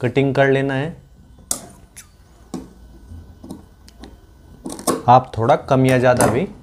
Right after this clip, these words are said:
रख सकते हैं। तो हम अपनी पट्टी कटिंग कर लेंगे पाँच पट्टी। डिजाइन के लिए हमें पाँच पट्टी की ज़रूरत होगी।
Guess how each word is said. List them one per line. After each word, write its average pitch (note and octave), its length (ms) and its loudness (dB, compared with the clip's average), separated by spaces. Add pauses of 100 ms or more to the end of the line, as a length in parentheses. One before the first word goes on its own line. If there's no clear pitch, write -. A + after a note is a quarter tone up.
(300)
रख B2+ 200 0
सकते - 360 -8
हैं। B2+ 220 -2 (1800)
तो D3 100 6
हम C#3+ 220 4
अपनी D#3+ 300 0
पट्टी C#3+ 340 -2 (1300)
कटिंग C3+ 340 2
कर C3 120 4
लेंगे C3+ 260 2 (160)
पाँच C#3+ 240 0
पट्टी। G2 420 -8 (1040)
डिजाइन A#2+ 360 2
के A#2+ 120 0
लिए A#2+ 180 0
हमें A#2+ 200 -2 (120)
पाँच B2+ 220 0
पट्टी B2+ 320 -4
की A#2+ 80 0
ज़रूरत B2 400 0
होगी। B2 220 -4